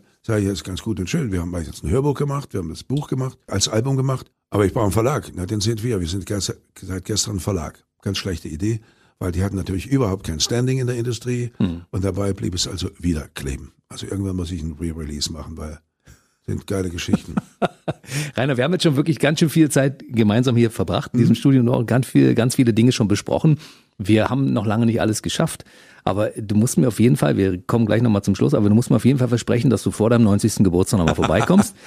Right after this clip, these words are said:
Speaker 1: <laughs>
Speaker 2: dass wir natürlich, äh, die Dinge erzählen können, die bis dahin passiert sind.
Speaker 1: Kann ich das vielleicht vom einundneunzigsten Geburtstag machen?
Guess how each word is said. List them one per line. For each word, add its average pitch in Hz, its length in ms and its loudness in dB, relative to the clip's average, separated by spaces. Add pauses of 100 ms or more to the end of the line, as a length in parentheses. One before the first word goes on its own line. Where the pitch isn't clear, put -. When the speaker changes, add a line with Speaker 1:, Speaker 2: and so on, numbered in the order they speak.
Speaker 1:
<laughs> - 200 -12
Speaker 2:
dass 104 140 0
wir 135 120 4
natürlich, 127 460 0
äh, 127 160 2
die 110 140 4
Dinge 143 220 6
erzählen 123 320 2
können, 131 160 2
die 117 80 2
bis 113 140 0
dahin 135 200 0
passiert 123 300 0
sind. - 180 -10
Speaker 1:
Kann 107 140 2
ich 101 80 2
das 113 160 0
vielleicht 113 300 0
vom 101 180 2
einundneunzigsten 139 840 2
Geburtstag 147 460 -2
machen? 156 360 0